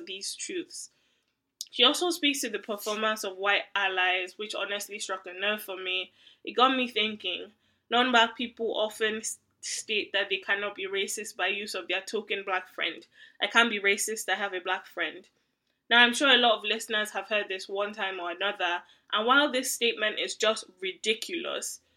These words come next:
during these times, I wonder if after performing their outrage on social media through their incessant posts, they have taken the time to check in on that token Black friend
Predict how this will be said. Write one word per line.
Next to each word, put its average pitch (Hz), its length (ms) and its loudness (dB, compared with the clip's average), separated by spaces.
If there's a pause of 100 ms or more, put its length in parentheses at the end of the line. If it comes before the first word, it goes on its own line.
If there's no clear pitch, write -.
(280)
during 285 240 4
these 277 180 -2
times, 233 380 0
I 196 60 2
wonder 233 300 0
if 220 260 0
after 220 280 -2
performing 214 640 -4
their 185 240 0
outrage 196 540 2
on 185 120 -8
social 208 420 -6
media 196 460 -2
through 202 200 -12
their 185 200 0
incessant 233 760 -2
posts, 202 460 -6 (640)
they 208 60 4
have 208 180 0
taken 247 300 0
the 214 80 -2
time 214 320 -4
to 196 120 -10
check 220 300 -2
in 226 280 4
on 196 200 -8
that 202 220 0
token 220 400 -4
Black 196 260 0
friend 185 360 -4